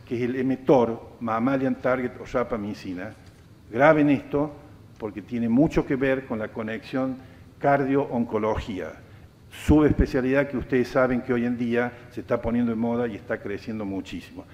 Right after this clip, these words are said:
Ya hay congresos de cardio-oncología. El M tor en esos, en ese tema es un actor principal. ¿Por qué?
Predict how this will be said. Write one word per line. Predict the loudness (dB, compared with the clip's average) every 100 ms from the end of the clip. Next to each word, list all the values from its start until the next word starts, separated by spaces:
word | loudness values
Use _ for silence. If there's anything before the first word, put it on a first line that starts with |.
| -14
Ya | 0 2
hay | 2
congresos | 2 0 2 4 4 2 -6
de | -8
cardio-oncología. | -4 -2 -2 -4 -4 -4 -6 -8 -16 -18 -20 -20 -20 -8
El | -2 2
M | 2 0
tor | 6 8 10 6 -2 -16 -20 -14
en | -4 0
esos, | 0 -2 -6 -8
en | -4 -2
ese | 0 -4
tema | -2 -2 0 -2 -4 -14 -16 -4
es | 0
un | 2
actor | 2 2 0 -2
principal. | -4 -6 -6 -8 -8 -8 -12 -20 -20 -20 -4
¿Por | 2 2 2
qué? | -4 -4